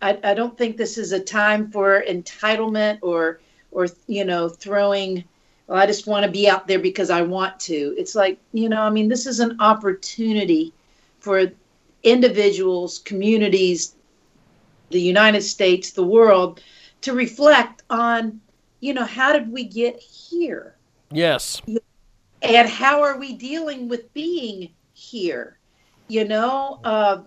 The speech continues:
Speaker 1: this may not ever, this opportunity to reflect may never come again. Um, you know, we may be living with many of these circumstances for some time,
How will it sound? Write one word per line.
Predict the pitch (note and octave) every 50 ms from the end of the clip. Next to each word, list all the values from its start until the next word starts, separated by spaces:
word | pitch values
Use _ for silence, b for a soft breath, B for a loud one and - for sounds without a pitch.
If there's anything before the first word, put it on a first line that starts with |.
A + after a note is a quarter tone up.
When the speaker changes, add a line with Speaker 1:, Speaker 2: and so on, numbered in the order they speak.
| F#3 E3+ E3+
Speaker 1:
this | A3 B3 C#4+ C#4+ - - - - - -
may | A3+ G#3 A3 A#3+ B3 C4+ C4+
not | C4 C4 B3+ B3 B3 B3
ever, | B3 B3 A#3 A#3+ B3 A#3+ A#3+ A#3 A#3+ A#3+ - _ _ _
this | A3+ F#3 G#3+ A3+ A3 - C4+
opportunity | B3 A#3 A#3 A#3+ A#3+ A#3 - C4+ C#4 B3+ C4 A#3+ A3 G#3 G#3 G#3 - - - _ _ _ _ _ _ _ - - _ _
to | - A#3+ A#3+
reflect | A3+ A3 G#3+ A3 B3 C4+ C4+ A#3+ A#3 - -
may | A3+ A3 A3 A3
never | G#3+ G#3+ G#3 G#3 G3+
come | G3 - G#3+ G3+ F#3+
again. | F#3+ F3+ G3+ A#3+ A#3 G#3 - - - B3 A#3+ b b b b b b b b b _ -
Um, | G#3 G3+ F#3+ F3 D#3+ D#3+ D3+ F#3 F3+ - _
you | - G#3 G3+
know, | F#3 F3+
we | F#3 F#3+
may | F#3 F#3 F#3 E3+
be | F3+ F3+
living | F3 F3 F#3 F#3+ F#3 F#3 F3 E3
with | E3 D#3+ -
many | F3+ F3+ F#3+ F#3 F#3 F3
of | D#3 D3
these | E3 E3 D#3 -
circumstances | - C4 C4 - A3 F3+ - - - E3+ D#3+ D#3+ - - E3 -
for | - - D#3
some | - - F3 D#3+ E3 E3
time, | - C#4 C#4+ C4+ B3+ A3+ G#3 G3 G3 F#3+